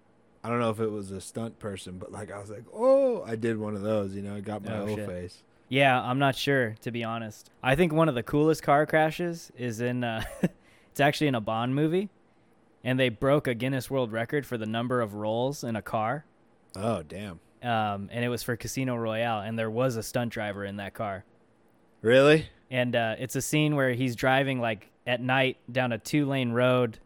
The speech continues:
Speaker 2: and there's someone tied up in the s-, middle of the road, and he avoids her, and then the car flips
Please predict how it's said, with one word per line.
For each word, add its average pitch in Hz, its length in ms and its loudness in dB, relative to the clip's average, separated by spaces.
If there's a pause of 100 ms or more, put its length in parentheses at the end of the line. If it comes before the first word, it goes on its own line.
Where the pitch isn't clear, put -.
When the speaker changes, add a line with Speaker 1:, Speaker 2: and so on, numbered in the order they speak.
(180)
Speaker 2:
and 117 220 0
there's 113 160 -2
someone 135 340 0
tied 127 300 2
up 135 160 0
in 123 80 -2
the 117 40 -4
s-, - 220 -8
middle 127 300 0
of 123 80 0
the 113 80 -4
road, 139 340 0 (720)
and 120 260 0
he 131 180 0
avoids 131 460 2
her, 120 300 -2 (140)
and 127 140 -2
then 120 120 -2
the 110 80 -2
car 135 220 2
flips - 680 -6